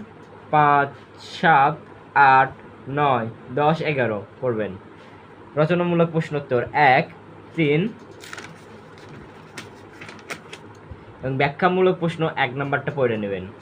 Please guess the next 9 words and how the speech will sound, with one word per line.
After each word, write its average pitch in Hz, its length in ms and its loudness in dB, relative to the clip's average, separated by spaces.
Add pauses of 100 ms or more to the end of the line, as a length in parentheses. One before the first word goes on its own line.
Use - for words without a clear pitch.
(520)
এবার 143 380 0 (1600)
অপরিচিতা, 151 640 -2 (480)
অপরিচিতাতে 135 840 -6
চলে 139 240 -4
যাওয়া 110 200 -2
যাক। 95 160 -8 (2500)
অতি 160 140 -6
সংক্ষিপ্ত 180 440 0
প্রশ্ন। 165 520 -2